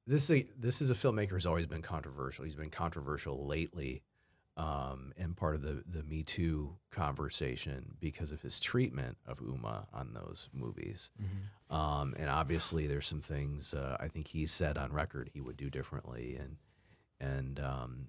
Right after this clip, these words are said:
Speaker 1: he, I'm sure that this is not an easy person to work with, but, um, you know, she seems to have been his muse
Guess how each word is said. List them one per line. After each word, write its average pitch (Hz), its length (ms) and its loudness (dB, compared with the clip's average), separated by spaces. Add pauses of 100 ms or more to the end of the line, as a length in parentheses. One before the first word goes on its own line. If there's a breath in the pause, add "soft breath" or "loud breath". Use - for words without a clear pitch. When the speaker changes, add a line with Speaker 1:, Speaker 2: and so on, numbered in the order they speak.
(220)
Speaker 1:
he, 90 340 -2
I'm 92 340 0
sure 92 200 4
that 110 160 0
this 104 160 4
is 80 100 -2
not 87 160 0
an - 100 0
easy 80 280 -2
person 76 440 -4
to - 80 -4
work 78 260 -2
with, - 320 -6 (680 soft breath)
but, 82 540 0
um, 69 540 -2 (160)
you 87 120 -4
know, 69 340 -4 (1600)
she - 300 8
seems 127 520 8
to 90 140 2
have 69 240 2
been 71 240 0
his - 280 -2
muse 69 640 -4